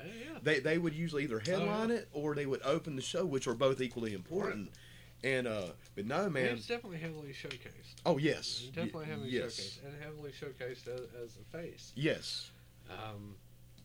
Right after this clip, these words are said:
Speaker 2: A huge face, an up and
Speaker 1: it was a
Speaker 2: coming
Speaker 1: huge
Speaker 2: face,
Speaker 1: face.
Speaker 2: you know.
Speaker 1: But, but you take that and, and you look at it as, as far as, and, you know, we'll, we'll go into, you know, what happened afterwards. As soon as he clocks Valiant,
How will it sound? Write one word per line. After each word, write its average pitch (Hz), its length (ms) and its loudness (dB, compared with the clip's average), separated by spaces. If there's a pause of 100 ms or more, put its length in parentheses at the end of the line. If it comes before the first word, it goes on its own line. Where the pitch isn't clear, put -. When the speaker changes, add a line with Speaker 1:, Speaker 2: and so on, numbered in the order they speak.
(180)
Speaker 2:
A 101 60 -6
huge 185 380 0
face, 117 260 0
an 139 80 0
up 139 140 2
and 120 100 -2
Speaker 1:
it - 80 -6
was - 20 -4
a 143 40 0
Speaker 2:
coming 190 180 2
Speaker 1:
huge - 140 -2
Speaker 2:
face, 82 180 -2 (140)
Speaker 1:
face. - 100 -14
Speaker 2:
you 107 160 -4
know. 95 160 -6 (260)
Speaker 1:
But, 170 320 -2
but 156 200 -6
you 160 80 -10
take 247 320 -10
that 143 220 -12 (140)
and, 135 140 -10 (160)
and 135 140 -10
you 131 100 -12
look 185 220 -8
at 120 160 -14
it - 520 -16
as, 117 360 -8
as - 20 -14
far 110 240 -8
as, 104 60 -10 (800)
and, 165 260 2
you 208 160 -2
know, 139 120 0 (240)
we'll, 165 300 0
we'll 165 180 -2
go 165 200 2
into, 151 320 -4 (260)
you 139 140 -6
know, 120 160 -6
what 135 160 -6
happened 135 320 -6
afterwards. 127 500 -4
As 117 120 -6
soon 165 180 0
as 202 140 -4
he 220 80 -8
clocks - 560 -8 (180)
Valiant, 95 480 -6